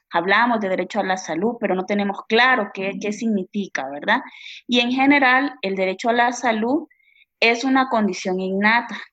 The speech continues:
que tiene el individuo, digamos,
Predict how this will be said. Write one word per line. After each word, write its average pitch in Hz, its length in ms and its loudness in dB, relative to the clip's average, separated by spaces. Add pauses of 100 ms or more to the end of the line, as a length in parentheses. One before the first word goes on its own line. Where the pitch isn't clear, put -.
(540)
que 208 440 4
tiene 226 600 2
el 202 220 0
individuo, 202 640 2
digamos, 220 500 0